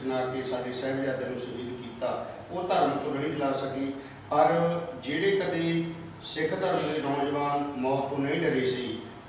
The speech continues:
ਅੱਜ ਢਾਈ ਇੰਚ ਦੀ ਸਿਰਿੰਜ ਨੇ ਸਾਡੇ ਨੌਜਵਾਨੀ ਨੂੰ ਬਿਲਕੁਲ ਖਤਮ ਕਰ ਦੀ ਤਕਾਰ ਤੇ ਲਿਆਂਦਾ।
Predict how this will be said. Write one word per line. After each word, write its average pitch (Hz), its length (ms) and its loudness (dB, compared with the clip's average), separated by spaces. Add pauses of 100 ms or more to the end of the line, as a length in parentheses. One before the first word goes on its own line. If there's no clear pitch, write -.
ਅੱਜ 156 360 2
ਢਾਈ 147 280 4
ਇੰਚ 147 220 0
ਦੀ 151 160 -2
ਸਿਰਿੰਜ 131 300 0
ਨੇ 135 440 0
ਸਾਡੇ 135 160 0
ਨੌਜਵਾਨੀ 127 640 2
ਨੂੰ 127 220 2
ਬਿਲਕੁਲ 131 600 -2
ਖਤਮ 156 280 -2
ਕਰ 139 120 -2
ਦੀ 131 120 -2
ਤਕਾਰ 120 360 -4
ਤੇ 110 160 -6
ਲਿਆਂਦਾ। 101 280 -8